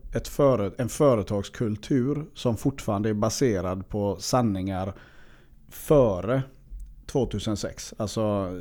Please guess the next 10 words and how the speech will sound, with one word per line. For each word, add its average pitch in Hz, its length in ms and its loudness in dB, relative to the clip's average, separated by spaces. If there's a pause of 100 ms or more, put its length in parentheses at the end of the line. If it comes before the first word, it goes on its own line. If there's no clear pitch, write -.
(100)
sociala 104 480 -2
medier, 95 800 -4
vad 101 160 -6
som 101 140 -4
hände 101 260 0
där, 95 420 -4
hur 110 120 -4
marknaden 98 640 -4
tog 98 180 -8
fart. 92 480 -6